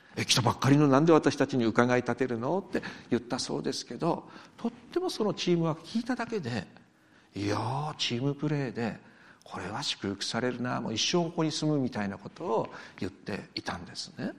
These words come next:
で、翻ってこの教会もそうです。で、まあ、私はお葬式言いませんでしたけど、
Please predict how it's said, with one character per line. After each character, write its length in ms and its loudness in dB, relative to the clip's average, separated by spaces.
で、 80 8
翻 380 6
っ 20 -12
て 120 2
こ 100 4
の 100 4
教 180 4
会 140 -2
も 100 -4
そ 200 -6
う 20 -6
で 120 -8
す。 200 -14
で、 140 -12
ま 160 4
あ、 20 2
私 320 -2
は 60 4
お 40 0
葬 200 -4
式 120 -4
言 100 0
い 20 -
ま 100 -6
せ 120 -4
ん 100 -4
で 80 -4
し 60 -12
た 120 -10
け 140 -12
ど、 200 -6